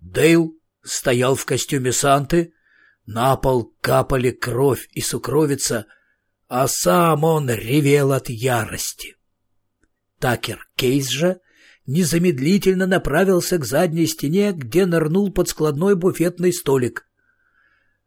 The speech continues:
Раздавались крики, случилось много беготни, но людей в основном парализовало. А Такер Кейс, разумеется, повёл себя как законченный трус. Лене было очень стыдно.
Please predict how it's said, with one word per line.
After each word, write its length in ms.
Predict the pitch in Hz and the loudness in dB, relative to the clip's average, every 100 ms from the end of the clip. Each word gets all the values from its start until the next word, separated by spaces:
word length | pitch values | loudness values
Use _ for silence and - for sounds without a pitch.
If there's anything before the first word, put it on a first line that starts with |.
| _ | _
Раздавались 760 | 120 143 131 156 170 180 175 - | -4 -2 0 0 2 2 0 -2
крики, 600 | 143 202 185 107 101 _ _ _ | 0 0 0 -4 -12 _ _ _
случилось 600 | - - 160 - 208 190 | -12 -2 -2 0 0 0
много 320 | 165 185 202 196 | 0 2 2 2
беготни, 680 | 196 208 208 220 185 - _ _ _ _ - | 4 2 2 0 0 -2 _ _ _ _ -10
но 240 | 117 156 | 0 2
людей 400 | 165 151 147 185 | 4 2 4 4
в 80 | 180 | 2
основном 680 | 160 165 160 180 180 170 _ _ _ | -2 -2 0 0 0 -4 _ _ _
парализовало. 960 | 135 127 139 131 135 127 107 90 - _ _ _ _ _ _ _ _ _ | -2 0 2 2 2 2 0 -4 -14 _ _ _ _ _ _ _ _ _
А 140 | 208 220 | -2 0
Такер 480 | 247 247 208 160 | 0 0 0 -2
Кейс, 520 | 143 - 196 214 - 156 | -4 0 2 2 -4 -4
разумеется, 680 | 139 120 120 160 180 175 | -2 -2 -2 0 0 0
повёл 360 | - 117 117 160 | -4 -4 -2 -4
себя 260 | - 156 156 | -2 -4 -2
как 200 | 139 120 | -4 -6
законченный 640 | 117 - 120 120 131 147 | -8 -6 -6 -4 -4 -4
трус. 440 | 151 117 107 - - _ _ _ _ _ _ _ | -4 -6 -6 -8 -16 _ _ _ _ _ _ _
Лене 340 | 156 220 214 | 2 2 2
было 240 | 165 190 175 | 2 4 4
очень 300 | 175 - 175 | 2 0 -6
стыдно. 480 | - 143 127 127 | -4 -2 -4 -6